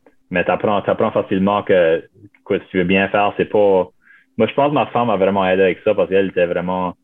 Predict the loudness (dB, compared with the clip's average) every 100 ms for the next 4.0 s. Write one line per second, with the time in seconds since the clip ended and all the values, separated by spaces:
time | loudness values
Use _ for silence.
0 | _ _ _ _ _ _ -2 2 2 2
1 | 0 -4 -10 -12 -18 _ -10 -2 -2 -2
2 | -2 2 2 2 0 0 0 -2 -4 -10
3 | -16 -14 -14 -10 -2 0 2 2 0